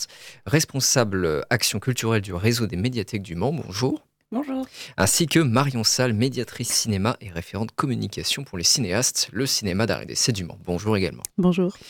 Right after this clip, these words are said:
Speaker 1: Alors d'abord, les Mycéliades, c'est donc un festival de science-fiction et qui met chaque année en avant une programmation cinématographique. C'est pour cette raison que les cinéastes sont autant impliqués dans l'organisation du festival, Marion Salle ?
Speaker 3: Oui, bien sûr. Euh,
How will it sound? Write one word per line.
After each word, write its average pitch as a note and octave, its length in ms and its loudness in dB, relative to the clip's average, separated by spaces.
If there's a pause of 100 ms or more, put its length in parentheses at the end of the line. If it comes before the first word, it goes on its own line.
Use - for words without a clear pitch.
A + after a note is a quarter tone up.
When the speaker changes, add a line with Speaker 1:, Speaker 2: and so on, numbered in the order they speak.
(220)
Speaker 1:
Alors F#2+ 200 6
d'abord, B2 340 2
les G2 140 -4
Mycéliades, B2+ 640 2
c'est - 260 -2
donc F#2+ 220 -8
un - 20 -18
festival - 460 -6
de - 100 -20
science-fiction - 720 -2 (360)
et E3+ 120 6
qui E3+ 160 -4
met A2+ 100 0
chaque C#3+ 300 2
année A2+ 180 2
en G2 120 -2
avant G#2+ 200 2
une G2 80 0
programmation G#2 640 0
cinématographique. A2+ 1120 0 (360)
C'est - 120 -2
pour C3 80 4
cette D3 180 0
raison D#3 320 0
que - 120 -8
les C#3 60 2
cinéastes B2+ 420 0
sont - 260 -2
autant D#3 360 2
impliqués C#3 360 -4
dans C3 120 -2
l'organisation A2 540 0
du G#2 60 -2
festival, A2+ 400 -2
Marion A#2+ 240 -4
Salle ? C#3 240 -2 (200)
Speaker 3:
Oui, G#3+ 220 4
bien F#3+ 160 2
sûr. A#3 380 0
Euh, F#3 200 2